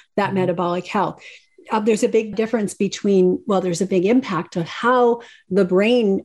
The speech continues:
Speaker 1: is affected by estrogen based on insulin. Right. So if there's too much insulin and there's insulin resistance,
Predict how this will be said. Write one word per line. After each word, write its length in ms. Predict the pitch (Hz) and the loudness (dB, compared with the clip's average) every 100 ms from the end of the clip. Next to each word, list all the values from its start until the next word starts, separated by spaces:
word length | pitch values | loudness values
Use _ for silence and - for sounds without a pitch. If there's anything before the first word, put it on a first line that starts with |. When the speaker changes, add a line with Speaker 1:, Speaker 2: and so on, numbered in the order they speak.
| - | -2
Speaker 1:
is 240 | 202 190 - | -2 -2 -10
affected 540 | - 214 208 208 180 | -4 -4 -2 -2 -2
by 400 | 175 170 175 170 | -2 0 0 0
estrogen 680 | 220 240 - 226 180 160 185 - _ | -2 -4 -2 -2 0 0 -2 -8 _
based 320 | 214 226 - | 0 0 -2
on 120 | 214 | -2
insulin. 580 | 208 277 - 202 143 165 - _ _ | 2 2 0 -6 -8 -12 -18 _ _
Right. 240 | 214 220 | -2 -2
So 220 | 220 247 220 | 0 0 2
if 180 | 220 | 2
there's 380 | - 214 214 - | 2 2 2 -6
too 240 | - - 302 | -6 0 2
much 240 | 269 254 | 2 2
insulin 500 | 277 294 - 240 208 | 2 2 0 -2 0
and 100 | 190 | 2
there's 200 | 190 190 | 0 0
insulin 500 | 226 233 240 214 202 | -2 0 -2 0 0
resistance, 1160 | 196 180 - - 202 302 - - 190 180 185 | 0 0 -4 -4 0 0 0 -6 0 2 2